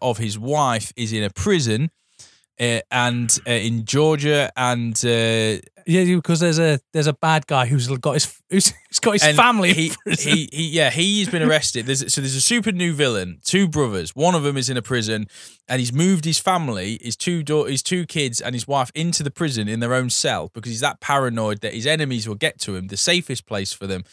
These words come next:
Speaker 2: That does
Speaker 1: is
Speaker 2: actually
Speaker 1: in the
Speaker 2: make
Speaker 1: prison.
Speaker 2: sense.
Speaker 1: And the prison is one of these places where half of it is, uh, occupied by one gang, the other half is occupied by another rival gang.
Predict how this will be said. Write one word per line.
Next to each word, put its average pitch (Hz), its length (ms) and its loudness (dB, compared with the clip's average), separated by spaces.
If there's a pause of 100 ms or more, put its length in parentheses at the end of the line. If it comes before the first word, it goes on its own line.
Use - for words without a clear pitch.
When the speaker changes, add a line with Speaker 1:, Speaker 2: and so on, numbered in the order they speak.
(100)
Speaker 2:
That 359 80 -6
does 392 140 4
Speaker 1:
is 403 80 6
Speaker 2:
actually - 160 4
Speaker 1:
in 302 80 6
the 277 60 4
Speaker 2:
make 214 120 2
Speaker 1:
prison. 160 180 4 (300)
Speaker 2:
sense. - 180 0 (500)
Speaker 1:
And 151 160 2
the 156 40 -4
prison 175 480 0
is 135 200 -6
one 143 100 0
of 143 40 0
these 135 120 -4
places 131 400 -2
where 123 240 0
half 170 400 2
of 120 100 -6
it 117 220 -2 (100)
is, 113 520 -4
uh, 113 160 0
occupied 113 460 -2
by 98 120 -2
one 147 300 2
gang, 113 420 0
the 117 160 -8
other 120 220 0
half 104 340 -2
is 104 240 -8
occupied 95 460 -8
by 90 160 -4
another 131 260 0
rival 110 320 0
gang. 90 240 -10